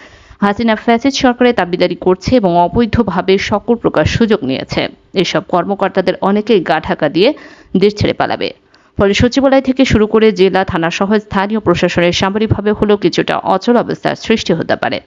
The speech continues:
আমাদের দ্বিতীয় অগ্রাধিকার হবে প্রশাসন যাতে স্বাভাবিকভাবে চলে সেটি নিশ্চিত করা। তৃতীয়ত, আমাদের অর্থনীতির একটি বড় অংশের নিয়ন্ত্রণ করে আওয়ামী লীগ বাকশালী ও তাদের সাঙ্গপাঙ্গরা। এদের হাত বিস্তৃত হয়ে আছে কলকারখানা, ব্যাংক থেকে শুরু করে দোকানপাট, পণ্যের মজুদ, পরিবহন ইত্যাদি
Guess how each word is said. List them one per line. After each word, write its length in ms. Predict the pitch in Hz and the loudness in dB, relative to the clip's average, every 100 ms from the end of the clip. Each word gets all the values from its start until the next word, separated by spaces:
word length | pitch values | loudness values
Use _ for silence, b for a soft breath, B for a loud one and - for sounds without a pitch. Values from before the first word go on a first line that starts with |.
| _ - | _ -6
আমাদের 220 | 180 160 160 | -2 -2 0
দ্বিতীয় 240 | 180 185 226 | 0 2 0
অগ্রাধিকার 440 | 156 143 151 143 147 | 0 -4 -2 -4 -2
হবে 200 | 180 185 311 B B B B - | -2 0 0 B B B B 0
প্রশাসন 420 | 247 - 262 277 240 | 2 2 2 2 4
যাতে 160 | 196 202 - - - | 2 0 0 -6 -2
স্বাভাবিকভাবে 560 | 214 226 214 - 160 151 | 0 2 0 -2 -2 -2
চলে 180 | 185 208 262 | 0 0 0
সেটি 180 | - 147 - 190 | -2 -4 -4 0
নিশ্চিত 260 | 196 - - | 0 0 -4
করা। 180 | - 110 - _ _ - | -4 -4 -8 _ _ -2
তৃতীয়ত, 360 | 196 160 147 165 | 0 0 0 0
আমাদের 200 | 165 170 185 | -2 0 0
অর্থনীতির 460 | 196 262 254 240 254 | 0 2 2 2 0
একটি 140 | 254 226 | 2 2
বড় 120 | 190 208 | 2 2
অংশের 240 | 214 - 190 | 0 0 0
নিয়ন্ত্রণ 300 | 175 180 185 - | 0 0 0 0
করে 140 | 170 170 | 0 0
আওয়ামী 200 | 180 202 226 | 0 -2 -2
লীগ 100 | 175 | -2
বাকশালী 360 | 180 180 - 208 | -2 -2 -2 0
ও 20 | 233 | 0
তাদের 200 | 151 147 - - | 0 -2 -6 -4
সাঙ্গপাঙ্গরা। 640 | 175 175 151 113 123 120 - _ b 214 | -4 -4 -6 -4 -2 -4 -6 _ b -2
এদের 140 | 208 202 | 0 0
হাত 120 | 226 233 | 0 0
বিস্তৃত 300 | 240 - 247 220 | -2 -2 -2 4
হয়ে 160 | 214 214 | 4 4
আছে 140 | 214 226 | 2 0
কলকারখানা, 500 | 180 180 185 - 196 185 | -2 -2 -4 0 0 0
ব্যাংক 160 | 165 - | -2 -2
থেকে 140 | 185 180 - | -2 0 0
শুরু 140 | 214 214 | -2 2
করে 140 | 220 214 180 | 2 2 2
দোকানপাট, 420 | 180 175 185 180 - | 0 -2 -2 -2 -2
পণ্যের 260 | 165 160 170 | -2 -2 0
মজুদ, 280 | 180 202 202 170 | 0 2 2 0
পরিবহন 420 | 156 156 160 254 214 | 0 0 0 0 0
ইত্যাদি 220 | 151 | 0